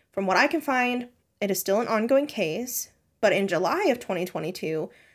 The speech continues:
six of the Turpin children filed lawsuits, uh, against the Riverside County and another one against a private foster care agency. In the suit, they say that, well, their lawyer is saying that the siblings were the victims of abuse in a foster home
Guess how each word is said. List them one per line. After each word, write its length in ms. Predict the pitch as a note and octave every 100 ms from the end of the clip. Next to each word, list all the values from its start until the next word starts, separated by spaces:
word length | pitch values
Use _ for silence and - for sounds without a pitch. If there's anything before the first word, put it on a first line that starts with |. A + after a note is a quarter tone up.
| _
six 300 | - - E4
of 160 | - A3+
the 60 |
Turpin 340 | A3+ A#3 A3+ A3
children 420 | G3 G3 F#3+ F#3+
filed 400 | - F#3 F3 F3 - - _ -
lawsuits, 800 | G#3 G#3+ - G3+ G3 G3 - - _ _ -
uh, 280 | F#3 C#3+ G#2+ - -
against 340 | G3 G3+ G3
the 80 | G3+
Riverside 640 | F#3+ G3+ G#3 G#3 F#3+ F#3+
County 800 | - G3+ F#3+ F#3 F3+ F3+ F3+ G3 _
and 140 | A3+ G#3
another 260 | G#3+ A3
one 140 | G#3+ G3+
against 380 | F#3+ F#3+ - F3+
a 80 |
private 380 | F3+ F3 F3+ D#3
foster 280 | - F3+ -
care 160 | - A#3
agency. 680 | A3+ A#3+ C4 C4 C4+ C4+ C4+ - _ _ _ _ _ _ _ _ -
In 140 | C4
the 80 | B3+
suit, 380 | - G#3+ A#3+ -
they 160 | F#3+
say 320 | F#3+ G#3 F#3 F#3
that, 480 | F#3 F3 F3 - _ _ _ -
well, 120 | F3
their 140 | F3
lawyer 360 | E3+ D#3+ D3 E3
is 140 | F3+
saying 340 | - F3 F3+ F3+
that 260 | D#3+ D#3+
the 80 | F3+
siblings 680 | G3 A3+ A3+ A3 G#3+ G#3+ -
were 140 | G3 F#3+
the 60 |
victims 360 | F#3 F#3 F#3+ -
of 140 | F3
abuse 380 | F3+ F3+ E3+ E3+
in 100 | F#3
a 40 |
foster 400 | F3+ A#3 B3 A3
home 360 | G#3 F#3+ F3+